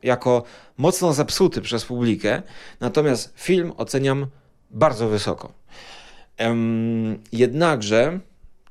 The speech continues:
ten film jako horror ma pewien bardzo poważny problem, który umniejsza mu jako horrorowi.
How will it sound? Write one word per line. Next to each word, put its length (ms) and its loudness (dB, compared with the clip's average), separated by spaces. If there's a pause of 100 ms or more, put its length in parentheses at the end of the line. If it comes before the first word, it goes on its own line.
(160)
ten 200 2
film 400 -6
jako 360 4
horror 680 2 (540)
ma 440 0 (160)
pewien 420 -2
bardzo 580 -2
poważny 560 -6
problem, 640 -2 (560)
który 520 -2
umniejsza 720 2
mu 340 0 (160)
jako 280 -4
horrorowi. 800 -2